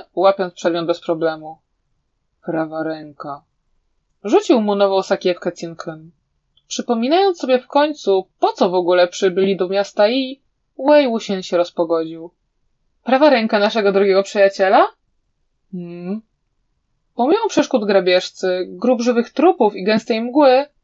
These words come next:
Lan Wangji wciąż udało się z powodzeniem znaleźć prawe ramię. Wei Wuxian był bardziej niż zadowolony.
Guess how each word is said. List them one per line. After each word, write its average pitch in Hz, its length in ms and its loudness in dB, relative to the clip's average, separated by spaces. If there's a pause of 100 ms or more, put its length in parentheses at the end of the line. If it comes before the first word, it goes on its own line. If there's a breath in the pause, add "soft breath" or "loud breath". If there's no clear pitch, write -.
(360)
Lan 269 280 2
Wangji 247 400 0
wciąż 233 420 -2
udało 202 360 2
się 208 100 -12
z - 60 -16
powodzeniem 180 580 -4
znaleźć 175 380 -4
prawe 175 300 -4
ramię. 170 380 -6 (560)
Wei 311 340 4
Wuxian 233 440 -4
był 202 160 2
bardziej 175 340 -2
niż 170 120 -14
zadowolony. 165 760 -8